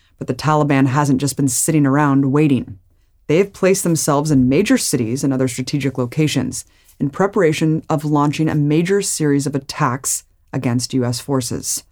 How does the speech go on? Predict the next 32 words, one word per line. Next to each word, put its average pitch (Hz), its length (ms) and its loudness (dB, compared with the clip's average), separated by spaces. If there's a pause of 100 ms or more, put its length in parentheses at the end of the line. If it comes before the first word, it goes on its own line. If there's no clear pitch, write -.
(800)
According 147 360 0
to 135 60 2
Barnett 127 540 2
Rubin, 147 560 0 (240)
longtime 131 460 0
advisor 127 360 0
to 127 80 -4
the 127 100 0
U 131 140 4
S 123 220 -4
on 147 200 0
Afghanistan, 120 840 -2 (520)
stated, 131 400 -2
quote, 127 320 0 (540)
"The 165 100 -2
Taliban 202 600 2
are 160 180 2
in 170 140 2
position 165 480 0
for 160 200 0
a 139 60 4
major 160 440 2
offensive. 135 760 -2 (460)
That 113 180 -2
offensive 160 640 0
will 135 140 0
include 131 420 0
mass 131 460 0
casualty 175 580 -2
attacks 117 480 -6
on 127 80 -2
Americans 143 680 2